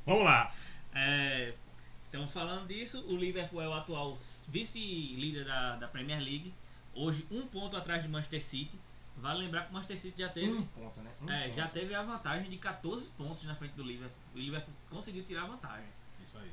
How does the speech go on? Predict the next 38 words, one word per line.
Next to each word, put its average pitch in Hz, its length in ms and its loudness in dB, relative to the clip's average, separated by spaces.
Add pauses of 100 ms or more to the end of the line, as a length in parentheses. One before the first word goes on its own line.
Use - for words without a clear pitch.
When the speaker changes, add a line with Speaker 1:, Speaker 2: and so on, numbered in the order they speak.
(120)
Speaker 2:
É, 127 40 -2
um 254 120 -2
ponto 185 300 -2
atrás 147 540 0
e 185 100 -2
tem 196 200 -2
confronto 202 380 -4
direto 185 260 -2
entre 190 160 -2
essas, 196 200 -4 (140)
Speaker 3:
O 151 40 -4
Speaker 2:
essas - 180 4
Speaker 3:
City, 196 120 2
Speaker 2:
equipes 185 300 2
no, 196 280 0 (140)
Speaker 3:
o 233 100 0
City - 140 0
Speaker 1:
Exato. - 160 0
Speaker 3:
veio 254 240 8
bem, 208 140 8
Speaker 2:
no 196 140 10
Speaker 3:
então. 185 220 8
Speaker 2:
Etihad 170 320 6
Stadium. 151 440 -2
Então, 165 240 -4
Speaker 1:
É 208 40 -2
Speaker 2:
assim, 196 200 -2 (100)
Speaker 1:
verdade. - 260 -8 (120)
Speaker 2:
é 151 160 0
o 202 80 0
Liverpool 185 280 0
que - 100 -12
tá 170 200 4
em 175 40 -2
segundo 165 380 0
lugar, 135 400 2
mas 311 280 -4 (120)
que 523 360 -6